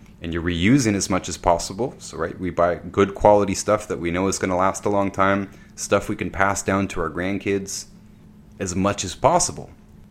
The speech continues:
With the whole bulk thing, too, there's a lot less packaging involved. If we use something over and over,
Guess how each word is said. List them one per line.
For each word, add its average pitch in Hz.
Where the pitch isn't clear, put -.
With 87
the 98
whole 107
bulk 90
thing, 104
too, 104
there's 98
a 98
lot 98
less 92
packaging 104
involved. 98
If -
we 104
use 104
something 107
over 98
and 98
over, 104